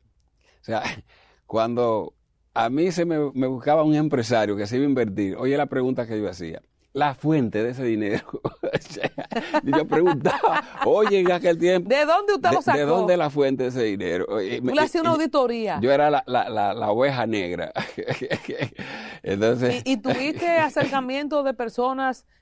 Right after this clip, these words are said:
Speaker 2: eh, ligadas al narcotráfico, lavado de dinero, o sea, fuentes
Speaker 1: No,
Speaker 2: extrañas?
Speaker 1: no, en ese medio uno, uno conoce gente, y yo llegué a tocar incluso con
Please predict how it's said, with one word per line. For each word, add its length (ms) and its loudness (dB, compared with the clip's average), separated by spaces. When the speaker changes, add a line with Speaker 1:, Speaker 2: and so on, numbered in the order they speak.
Speaker 2:
eh, 220 -6
ligadas 440 2
al 80 0
narcotráfico, 920 -2
lavado 460 0
de 120 -10
dinero, 540 -4
o 40 -6
sea, 200 -4
fuentes 460 -2
Speaker 1:
No, 60 0
Speaker 2:
extrañas? 380 0
Speaker 1:
no, 140 4
en 100 4
ese 220 4
medio 280 4
uno, 120 2
uno 220 0
conoce 580 2
gente, 400 2
y 60 2
yo 160 4
llegué 220 2
a 80 4
tocar 360 0
incluso 500 -2
con 480 -4